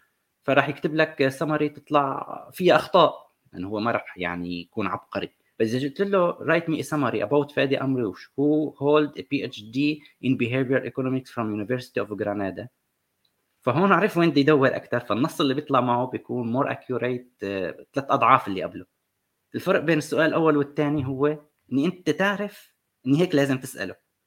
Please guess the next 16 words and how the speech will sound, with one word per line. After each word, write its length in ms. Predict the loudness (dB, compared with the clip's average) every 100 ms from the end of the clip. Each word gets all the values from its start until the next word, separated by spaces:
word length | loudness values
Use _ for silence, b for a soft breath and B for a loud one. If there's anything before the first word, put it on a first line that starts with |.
| _ _ _ -4
أما 220 | 0 0
إذا 220 | 0 -2 -4
أنت 140 | -2
ما 100 | -2
خطر 220 | -2 -4
لك 220 | -4 -4
إني، 340 | -6 -6 -6 -8
إني 200 | -6 -6
تسأل 280 | -8 -8 -6
السؤال 340 | -6 -6 -6 -6
الصح، 420 | -4 -6 -6 b b -4
فما 200 | 0 0
بفيد 260 | 0 -2
التدريب. 460 | -2 -2 -2 -2 -4
فيك 220 | -6 -6 _ -20
يعني، 600 | -14 -12 -10 -10 -10